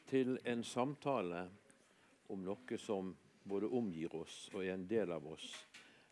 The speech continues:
hvert nanosekund vi lever. Og jeg som har vært død i fem minutter vet at, eh, et, et av disse elementene finnes i døden også.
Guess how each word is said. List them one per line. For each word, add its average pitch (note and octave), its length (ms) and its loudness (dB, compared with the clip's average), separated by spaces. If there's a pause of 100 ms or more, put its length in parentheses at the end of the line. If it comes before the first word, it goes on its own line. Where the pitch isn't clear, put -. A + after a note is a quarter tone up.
hvert - 460 -4 (100)
nanosekund F#2 1080 0
vi G2 100 4
lever. D#2+ 460 4 (1040)
Og A2 100 6
jeg B2 160 6
som A2 160 0
har F#2 80 2
vært F#2 220 2
død A2+ 180 8
i E2+ 60 4
fem A2 180 0
minutter F2+ 500 0
vet F2+ 320 2
at, D#2+ 300 -2
eh, E2+ 140 2 (680)
et, - 160 -4 (440)
et - 200 8
av F#2 80 12
disse F#2+ 180 8
elementene G2+ 580 6
finnes F2+ 280 0
i F2 60 2
døden G2 280 8
også. D#2+ 300 2